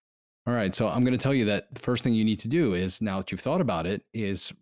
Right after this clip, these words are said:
write it down. Obviously, you're, you're driving in the car or whatever, take time when you <laughs> get to wherever your destination is, write it down in your phone, in your thing, because once you write it down, it actually becomes reality, right? At least that you know that this is, like, a real thing that you're shooting for.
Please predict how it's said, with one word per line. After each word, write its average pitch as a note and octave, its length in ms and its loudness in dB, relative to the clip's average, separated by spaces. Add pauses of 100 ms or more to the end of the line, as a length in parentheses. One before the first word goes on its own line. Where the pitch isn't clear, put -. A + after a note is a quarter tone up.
write G#2 160 -2
it G2+ 80 -6
down. D2+ 220 -6
Obviously, G2+ 300 -2
you're, F2+ 220 -2
you're F#2 160 -4
driving G2+ 280 -2
in F#2 100 -2
the F#2 60 -4
car A2 240 0
or G#2+ 40 2
whatever, G#2 500 2 (460)
take G#2 220 -4
time G#2 400 0
when G2+ 140 0
you G2 60 -2
<laughs> - 140 -2
get B2 260 -2 (240)
to A#2 100 0
wherever A2 180 4
your G2+ 80 2
destination A2 580 0
is, A2 160 -4
write F#2 160 -2
it A2+ 80 -4
down E2+ 300 -4
in F#2 120 -4
your E2 120 -4
phone, A#2 540 0 (280)
in A2+ 80 -2
your G#2 80 0
thing, G#2 220 0
because F2+ 280 -2
once G#2+ 320 -2
you D#3+ 60 -2
write C3+ 180 0
it C3+ 60 -4
down, D#3+ 360 -4 (180)
it A2+ 100 -2
actually F#2+ 320 -4
becomes F#2 720 -4 (400)
reality, C#3+ 540 0
right? E3 180 0
At A#2+ 140 0
least B2 180 2
that G2 120 2
you A2+ 140 2
know A2 200 2
that F#2 180 -2
this G2+ 200 -2
is, F#2+ 120 -4
like, F#2 140 -6
a F2+ 40 -2
real G2+ 320 0
thing G#2 200 -2
that G2 180 -2
you're F#2+ 60 0
shooting C#3 260 0
for. - 260 -8